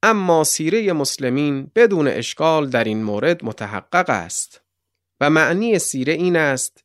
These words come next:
که قاطبهٔ مسلمین از فقها و علما و حکام شیعه و سنی از زمان پیغمبر اکرم صلی الله علیه و آله و سلم تا به حال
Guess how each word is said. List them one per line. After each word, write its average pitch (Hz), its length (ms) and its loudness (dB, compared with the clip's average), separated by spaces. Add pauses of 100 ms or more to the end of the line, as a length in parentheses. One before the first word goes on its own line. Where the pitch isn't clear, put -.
که 139 100 -2
قاطبهٔ 147 640 0
مسلمین 127 760 -2
از 117 240 -2
فقها 147 840 0
و 131 60 0
علما 117 800 -2
و 120 180 0
حکام 190 540 0
شیعه 151 380 -4
و 135 120 -4
سنی 120 580 -4 (580)
از 127 180 2
زمان 156 440 0
پیغمبر 113 760 -4
اکرم 120 460 -4
صلی 123 300 -2
الله 139 420 0
علیه 113 400 -2
و 104 80 -6
آله 107 520 -2
و 92 100 -8
سلم 110 460 -6
تا 104 240 -8
به 101 100 -6
حال 147 460 -2